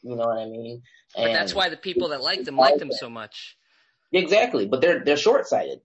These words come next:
Speaker 1: Him and his followers are short-sighted. That's why they didn't see what was gonna happen after Capitol riot. Those were his true bread and butter followers, his true,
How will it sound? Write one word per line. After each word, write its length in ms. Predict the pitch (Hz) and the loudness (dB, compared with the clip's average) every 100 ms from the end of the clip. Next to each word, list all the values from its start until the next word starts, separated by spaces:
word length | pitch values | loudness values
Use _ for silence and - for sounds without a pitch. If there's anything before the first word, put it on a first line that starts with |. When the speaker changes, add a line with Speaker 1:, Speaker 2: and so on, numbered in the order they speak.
| - | -12
Speaker 1:
Him 380 | 147 143 180 196 | 0 2 2 2
and 280 | 113 131 139 | 0 0 0
his 140 | 151 | -4
followers 360 | - 127 147 147 | 0 2 2 2
are 100 | 147 | 0
short-sighted. 680 | - 190 - - 110 - 101 | 0 -4 -4 -6 -6 -4 -2
That's 180 | 135 139 | -2 2
why 140 | 147 | 2
they 100 | 143 156 | 4 2
didn't 120 | 143 | -2
see 200 | - 170 | -8 -4
what 80 | 151 | -2
was 100 | 139 | -2
gonna 100 | 139 | -4
happen 320 | 139 175 143 | 0 0 0
after 240 | 123 131 - | -2 -4 -2
Capitol 280 | 180 185 113 | 0 0 -2
riot. 100 | - - _ - | -8 -14 _ -4
Those 200 | 135 156 | 2 4
were 80 | 160 | 4
his 200 | 156 - | 2 0
true 540 | - - 202 196 175 | -10 0 2 4 2
bread 160 | 151 156 | 2 2
and 160 | 156 151 | 4 2
butter 200 | 143 139 | 2 2
followers, 500 | 151 147 131 - - | 2 4 2 -2 -8
his 220 | 139 127 | -8 -8
true, 580 | - 165 170 165 170 165 | -12 -6 -2 0 0 -2